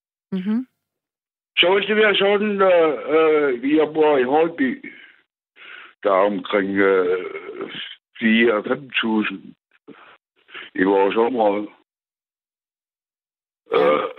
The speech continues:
Speaker 2: der, hvis vi har været i Kina, så har, har vi kunnet, øh, øh, stemt vores egen borgmester
Speaker 1: Mhm.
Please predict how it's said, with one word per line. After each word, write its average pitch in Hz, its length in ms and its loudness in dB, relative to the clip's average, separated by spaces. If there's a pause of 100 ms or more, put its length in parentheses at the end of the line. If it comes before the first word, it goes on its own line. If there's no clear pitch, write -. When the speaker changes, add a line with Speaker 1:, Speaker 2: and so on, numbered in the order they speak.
(340)
Speaker 2:
der, 180 420 0
hvis 190 240 6 (120)
vi 226 80 4
har 185 360 4
været 185 340 2
i 160 140 -2
Kina, 185 540 2 (1160)
så 180 100 2 (100)
har, 175 440 -2
har 165 220 2
vi 170 160 2
kunnet, 156 320 -6
øh, 135 380 4 (580)
øh, 113 480 -6 (600)
stemt - 400 2 (260)
vores 139 440 2 (140)
egen 180 460 2
borgmester 190 640 0 (480)
Speaker 1:
Mhm. 226 420 -8